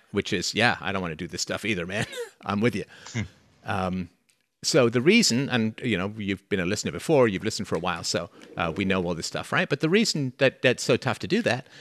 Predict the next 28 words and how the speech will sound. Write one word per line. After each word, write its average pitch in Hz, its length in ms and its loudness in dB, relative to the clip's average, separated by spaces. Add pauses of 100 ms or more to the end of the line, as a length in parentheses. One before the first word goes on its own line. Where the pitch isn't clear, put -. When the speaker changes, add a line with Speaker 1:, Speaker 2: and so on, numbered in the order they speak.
(180)
Speaker 1:
is 131 160 0
because - 440 0
you 131 60 -4
couldn't 101 260 -6
do 80 120 -6
that 76 120 -8
with - 140 -14
your 82 80 -8
dad, - 240 -14 (220)
right? 87 160 -16 (1900)
Speaker 2:
Right. 85 340 -6 (380)
Speaker 1:
'Cause 120 160 -4
your 117 80 2
dad 90 320 2
was 90 180 -2
like 85 320 -2 (180)
Joe, 90 380 -2 (460)
uh, 90 640 -4 (120)
a 110 160 -4
hypocritical 104 580 2
authority 90 320 2
guy, 82 220 -6
right? 101 200 -2 (2250)
Speaker 2:
Yeah. 87 260 -8 (600)
Speaker 1:
So 104 180 -2
because 98 280 -4
of 90 140 -8
that, 110 600 4